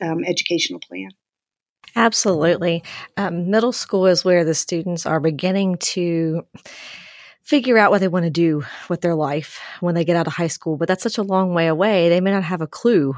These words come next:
Speaker 2: what they wanna do. So in middle school, they start focusing on what are your strengths and what are your weaknesses? What type of job might you like to have? Um, and figure out what suits their needs,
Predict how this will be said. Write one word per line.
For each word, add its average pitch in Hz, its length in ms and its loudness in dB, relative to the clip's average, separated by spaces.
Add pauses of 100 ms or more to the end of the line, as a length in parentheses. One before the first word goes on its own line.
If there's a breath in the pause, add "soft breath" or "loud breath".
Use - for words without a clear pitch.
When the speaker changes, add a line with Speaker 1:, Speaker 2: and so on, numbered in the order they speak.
Speaker 2:
what 160 140 -4
they 156 100 2
wanna 143 220 0
do. 147 180 0
So 156 320 0
in 160 160 0
middle 202 160 2
school, 208 220 -4
they 180 80 6
start 170 240 -2
focusing 180 540 0
on 165 360 0 (560 loud breath)
what 170 380 2
are 175 260 4
your 160 160 2
strengths - 720 -4
and 160 220 -2
what 165 240 4
are 156 260 4
your 151 300 2
weaknesses? 147 680 0
What 160 200 0
type 180 320 -2
of 165 260 2 (180)
job 151 560 0
might 160 360 2
you 226 160 0
like 143 200 0
to - 80 -10
have? 151 540 -4 (540 loud breath)
Um, 156 320 0
and 165 180 0
figure 185 220 2
out 170 120 4
what 160 360 2
suits - 420 0
their 165 220 4
needs, 156 680 0